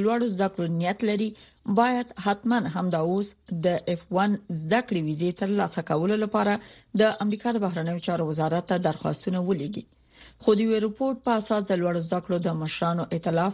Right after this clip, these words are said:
په نوم یوې ادارې د روان دوه زره درویشتم کال په جولای کې یو رپورټ خپور کړی چې د نړۍ د نورو هیوادونو په پرتله اکثرا د افریقا د نیمې وچې د شاګردانو د زده کړو د ویزو درخواستونه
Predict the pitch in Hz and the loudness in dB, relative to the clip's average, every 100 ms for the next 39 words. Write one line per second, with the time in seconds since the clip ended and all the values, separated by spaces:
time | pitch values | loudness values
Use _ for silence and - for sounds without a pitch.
0 | - 196 196 196 _ _ 185 180 180 175 | -2 0 0 -2 _ _ 2 2 2 -2
1 | 170 165 170 196 190 - - _ 196 214 | -2 0 2 2 0 -6 -20 _ 2 2
2 | 214 226 220 214 208 208 196 180 160 - | 2 0 0 0 0 0 0 -2 -2 -4
3 | 175 - 180 175 - 165 156 160 180 185 | -4 -2 -2 0 -2 -2 0 2 2 0
4 | - 185 170 - 170 156 160 214 214 - | 0 0 0 -2 -2 -2 -2 0 0 -2
5 | 202 202 208 196 196 202 202 - - - | -4 0 0 0 0 -2 -2 -12 -12 0
6 | 214 226 240 254 240 226 196 190 190 170 | 2 2 2 0 0 0 0 0 0 0
7 | 160 170 175 165 170 165 170 160 165 196 | -2 -2 -4 -4 -4 -2 -2 0 0 0
8 | - - _ 226 220 - 262 170 185 _ | -6 -20 _ -2 -2 0 0 0 -2 _
9 | 180 180 - 170 165 180 - 185 175 185 | 0 0 0 -4 -4 -6 -2 -2 0 0
10 | 262 226 170 165 156 - _ _ - 214 | 0 0 -2 -4 -6 -8 _ _ 0 2
11 | 214 214 202 214 233 240 233 208 214 196 | 2 0 0 0 0 2 0 0 -2 0
12 | 196 247 247 233 226 - 175 190 190 190 | 0 -2 -2 0 0 -2 -2 0 0 0
13 | 208 202 269 220 165 165 - 170 165 208 | -2 -2 -2 0 0 -2 -2 -2 -2 -2